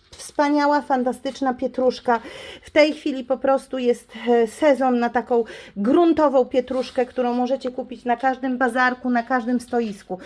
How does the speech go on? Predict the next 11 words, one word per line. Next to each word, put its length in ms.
Młode 420
jabłuszka. 640
Ja, 220
słuchajcie, 520
tą 140
pietruszkę, 600
którą 260
przed 220
chwilą 240
Wam 200
pokazałam 680